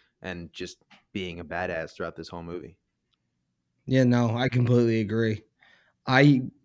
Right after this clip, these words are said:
Speaker 2: will say I think Aldous Hodge is my, who I think the standout was. I thought he
Speaker 1: Mm-hmm.
Speaker 2: did an amazing job as Hawkman.
Speaker 1: No, I like
Speaker 2: My
Speaker 1: Hawkman.
Speaker 2: favorite, though, was Noah Centineo as Adam Smasher.
Speaker 1: Yeah,
Speaker 2: I think
Speaker 1: he
Speaker 2: they
Speaker 1: was
Speaker 2: really got him. Like, that was a very good decision.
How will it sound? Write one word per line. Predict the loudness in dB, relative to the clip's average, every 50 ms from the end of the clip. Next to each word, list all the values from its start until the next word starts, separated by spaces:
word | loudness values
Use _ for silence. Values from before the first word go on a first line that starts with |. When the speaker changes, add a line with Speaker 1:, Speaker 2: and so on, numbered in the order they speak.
| -14 -6
Speaker 2:
will | 2 4 6 6 6
say | 6 6 4 6 6 6
I |
think | 4 2 0 0 0
Aldous | 0 0 0 2 0 0 -2
Hodge | -2 -2 0 2 2 2 0
is | -2 -2
my, | -2 -4 -4 -6 -8 -10 _ _ _ _ _ -20 _ _ -2
who | -2 0
I | 0
think | 0 -2 -4 -4
the | -6
standout | -8 -4 -4 -2 0 2 4 4 4 4 4
was. | 4 4 4 4 2 0 -2
I | -4 -2
thought | 0 0 0
he | 0
Speaker 1:
Mm-hmm. | 0 -2
Speaker 2:
did | -4 -4
an | -4 -6 -4
amazing | -4 -4 -2 -2 -2 -4 -4
job | -4 -4 -4 -4
as | -6 -6
Hawkman. | -6 -6 -8 -6 -4 -4 -4 -4 -4 -6 _ -8
Speaker 1:
No, | -4 -2
I | 0 0 0
like | 0 -2 -2 2
Speaker 2:
My | 4 4 4
Speaker 1:
Hawkman. | 8 10
Speaker 2:
favorite, | 10 10 12 10 8 4 4
though, | 4 4 4 6
was | 6 4 2 2 0
Noah | 0 2 2 2
Centineo | 0 -2 -4 -6 -4 -2 -2 -2 -2 -4 -4
as | -4 -4
Adam | -6 -6 -6 -8 -10
Smasher. | -10 -10 -10 -10 -10 -12 -14 -16 -18 _ _ _ _ -10 0
Speaker 1:
Yeah, | 4 4
Speaker 2:
I | 6
think | 6 6 6 6
Speaker 1:
he | 6 6
Speaker 2:
they | 6
Speaker 1:
was | 4 4
Speaker 2:
really | 2 2 4 4 4 2 2 0
got | -2 -2 -2 -2 -4
him. | -4 -6 -6 -6 -8 -8
Like, | -8 -6 -2 2
that | 4 4
was | 6 4 2 0 -4 _ _ _ -6
a | -6 -6
very | -4 -2 0 0 2 2 2 0 0
good | -2 -6 -6
decision. | -6 -10 -12 -12 -12 -12 -14 -14 -14 -16 -16